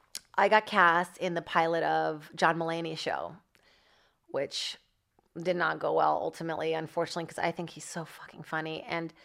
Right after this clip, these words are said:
the cast was star-studded. It was, like, every, literally every <laughs> person can think of, like, in comedy that I looked up to at the time. And I was so intimidated. And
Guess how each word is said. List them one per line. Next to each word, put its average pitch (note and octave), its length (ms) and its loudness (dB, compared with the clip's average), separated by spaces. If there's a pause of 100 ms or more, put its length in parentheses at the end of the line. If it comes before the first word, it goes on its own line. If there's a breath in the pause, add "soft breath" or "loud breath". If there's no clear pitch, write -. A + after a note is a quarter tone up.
(380 soft breath)
the F#3+ 100 -2
cast G#3+ 480 6
was F3+ 440 2 (320)
star-studded. - 1000 -4 (200)
It F3 120 0
was, F#3+ 220 -2
like, F3+ 460 2 (460)
every, C4 500 2 (600 soft breath)
literally F4 320 8
every C#4 200 10
<laughs> - 120 -6
person G3+ 300 -2
can G#3+ 220 -4
think G3+ 200 2
of, G3 120 4
like, G3+ 220 6
in G3+ 120 -2
comedy F#3+ 340 2
that F#3 160 2
I F3+ 120 6
looked F#3 260 4
up F#3 180 2
to F3+ 140 0
at E3 140 2
the E3 60 0
time. D#3 480 0
And D#3+ 180 -8 (580 soft breath)
I - 40 -2
was F3+ 100 -2
so A#3+ 300 8
intimidated. F#3+ 680 6
And F3 160 -4